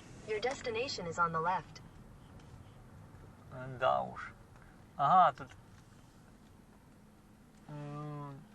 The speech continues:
Speaker 2: якийсь, е, ресторанчик для замовлень.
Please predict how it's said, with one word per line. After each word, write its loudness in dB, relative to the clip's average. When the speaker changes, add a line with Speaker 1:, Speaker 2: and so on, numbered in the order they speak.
Speaker 2:
якийсь, -2
е, 4
ресторанчик 8
для 2
замовлень. 2